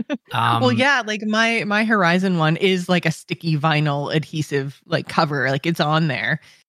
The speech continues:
Speaker 1: And that's what I, like, I always thought is I was like, "Oh man, like, if I ever wanna replace this, first of all, why would I ever replace it? But second of all,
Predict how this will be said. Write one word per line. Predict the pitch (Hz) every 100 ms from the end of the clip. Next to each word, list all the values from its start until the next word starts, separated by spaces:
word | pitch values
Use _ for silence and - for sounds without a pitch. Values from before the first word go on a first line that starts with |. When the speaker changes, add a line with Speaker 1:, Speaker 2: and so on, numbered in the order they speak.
| _
Speaker 1:
And | 175 190
that's | 202 254
what | 220
I, | 214 190 170
like, | 170
I | 170
always | 165 160 165 156
thought | - 170 151
is | 143
I | 147
was | 147
like, | 147 165
"Oh | 175
man, | 156 160
like, | 147 147
if | 151
I | 156
ever | 175 175 196
wanna | 180 165
replace | 151 - 156 156
this, | - 117 151 - _ _ _ _
first | 214 208
of | 196
all, | 170 156 151 147 _ _ _ _ _ _ _ _ _
why | 156 156
would | 151
I | 123
ever | 120 117 101
replace | - - 147
it? | 113 - - -
But | 170
second | - 254 370 226
of | 165
all, | 135 175